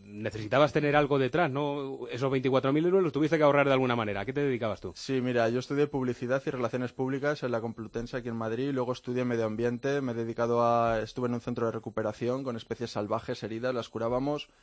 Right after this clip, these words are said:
Speaker 2: y en el momento de empezar mi viaje yo trabajaba de socorrista. Yo no tenía esos veinticuatro mil euros, pero era una apuesta salvaje, ir a por este sueño. Y sobre la marcha, según lo iba materializando, iba consiguiendo el apoyo necesario para,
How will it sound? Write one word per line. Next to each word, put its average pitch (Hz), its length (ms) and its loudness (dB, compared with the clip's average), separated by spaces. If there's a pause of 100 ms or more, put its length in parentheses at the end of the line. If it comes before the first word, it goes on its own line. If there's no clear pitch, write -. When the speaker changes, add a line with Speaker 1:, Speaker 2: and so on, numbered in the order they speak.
(140)
Speaker 2:
y 170 100 2
en 175 80 4
el 156 100 4
momento 139 320 2
de 127 60 2
empezar 123 320 -2
mi 127 120 2
viaje 123 240 -2
yo 117 100 -2
trabajaba 117 360 -2
de 120 100 -2
socorrista. 110 640 -6
Yo 120 240 -2
no 120 140 0
tenía 113 240 -2
esos 127 180 -6
veinticuatro 107 460 -4
mil 110 180 -2
euros, 110 340 0
pero 110 220 -2
era 120 80 -2
una 120 180 -2
apuesta 123 500 -2
salvaje, 110 500 -4
ir 107 100 -4
a 113 60 -2
por 113 180 -6
este 113 180 -8
sueño. 117 420 -6 (320)
Y 180 160 -2
sobre 131 240 0
la 120 120 4
marcha, 120 340 0
según 117 320 0
lo 131 60 4
iba 131 160 4
materializando, 117 800 -2
iba 123 160 -2
consiguiendo 117 460 -6
el 113 40 0
apoyo 117 300 -4
necesario 117 560 -6
para, 113 300 -2